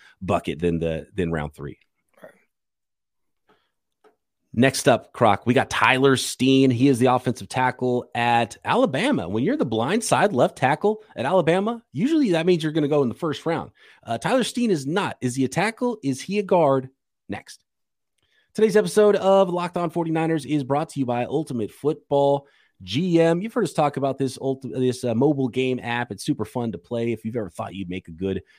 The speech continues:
Speaker 1: G M, you gotta give this game a try. And it might not be as easy as you think to create that dynasty. All in a challenging and realistic game world. When you play Ultimate Football G M, you control everything.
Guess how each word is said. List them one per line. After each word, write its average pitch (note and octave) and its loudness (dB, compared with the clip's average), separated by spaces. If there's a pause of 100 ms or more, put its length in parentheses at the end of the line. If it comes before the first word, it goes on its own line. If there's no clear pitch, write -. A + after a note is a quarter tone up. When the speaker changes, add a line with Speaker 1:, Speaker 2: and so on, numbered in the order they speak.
(140)
Speaker 1:
G B2 2
M, B2+ 4
you C#3 -10
gotta C4 -2
give G3 2
this F#3 -2
game C#3+ 0
a C3+ -20
try. G3 -2
And F#2 -4
it - -6
might D#4 -4
not D#4+ -2
be A#3+ 0
as F3 2
easy F3 0
as D3 0
you C#3+ 0
think E3+ -4
to A#2 -8
create F#2+ -4
that F2+ -2
dynasty. F2+ -4 (340)
All F3+ 2
in G3+ 6
a D3 2
challenging F#3+ 2
and C3+ 2
realistic D3+ 0 (120)
game D3 2
world. C#3+ 4 (360)
When A#2 -2
you F3 -2
play D#3+ 2
Ultimate D3 -2
Football C#3+ 0
G C3+ 0
M, C3+ 2
you C3+ 0
control B2+ -2 (460)
everything. A2+ -10